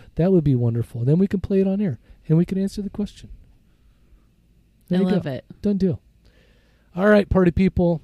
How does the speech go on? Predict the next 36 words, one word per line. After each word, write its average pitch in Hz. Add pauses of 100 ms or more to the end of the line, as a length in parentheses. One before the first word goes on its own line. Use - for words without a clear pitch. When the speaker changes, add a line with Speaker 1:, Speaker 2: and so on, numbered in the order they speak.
(140)
Speaker 1:
ex-party 175
people. 170 (1300)
Is 135
that 165 (180)
Speaker 2:
Hey, 220
they -
Speaker 1:
that's 147
Speaker 2:
can 311
still 143
Speaker 1:
it, 131
Speaker 2:
be 110
party -
Speaker 1:
Chelsea. 110 (140)
Speaker 2:
people. 214 (1000)
Speaker 1:
W-, 190
well, 208 (840)
I 180
mean, 190
you 190
know, 143
not 156
the 139
type 139
of 120
party 127
people 120
that 107
we're 147
talking -
about. 101 (920)
You 139
know? 131
Speaker 2:
The 151
sober 190
party 156
people. 156